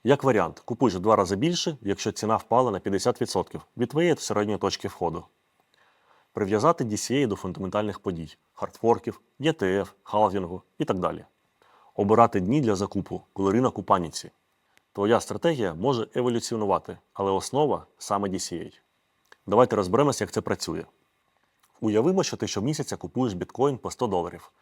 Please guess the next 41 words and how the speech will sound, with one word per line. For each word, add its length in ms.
незалежно 460
від 120
того, 360
росте 340
він 160
чи 120
падає. 360
У 100
січні 380
біткоін 480
коштує 440
сорок 420
тисяч 300
доларів 280
за 100
монету. 380
Ти 100
купуєш 380
трохи, 400
на 60
сто 160
доларів. 380
У 80
березні 380
ціна 240
падає 300
до 100
двадцяти 380
тисяч 260
доларів 360
за 80
біткоін. 480
І 80
за 100
ті 140
самі 300
сто 220
доларів 460
ти 100
вже 140
купуєш 380